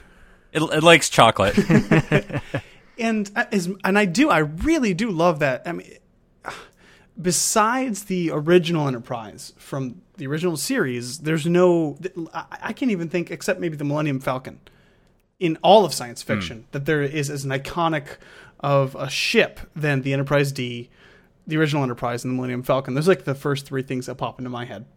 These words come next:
Speaker 2: But I, I, I will say I think the Enterprise E is much better designed. I think it's a, uh, obviously it's more streamlined. That's exactly what they were going for. They wanted to, they wanted to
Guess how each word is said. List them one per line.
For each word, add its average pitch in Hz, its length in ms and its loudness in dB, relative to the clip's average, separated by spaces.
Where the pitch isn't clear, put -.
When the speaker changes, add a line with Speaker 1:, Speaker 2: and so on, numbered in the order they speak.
Speaker 2:
But 214 460 2
I, 151 200 0
I, 143 120 0
I 151 220 0
will 185 200 0
say 190 220 -6
I 139 60 -2
think - 380 -6
the 175 60 -4
Enterprise 135 400 -4
E 139 240 -6
is 147 180 -2
much 143 360 2
better 120 180 -4
designed. 101 540 -14
I 127 60 -8
think 147 180 -8
it's 143 120 -8
a, 127 140 -4
uh, 160 140 -12
obviously 170 420 6
it's 123 140 -10
more 120 120 -10
streamlined. 123 540 -6
That's 139 220 -8
exactly 139 520 2
what 135 140 -2
they 123 80 -2
were 120 100 -4
going 117 280 -12
for. 131 260 -6
They 143 100 -2
wanted 127 340 -6
to, 123 240 -6
they 165 60 -2
wanted 202 280 2
to 202 120 0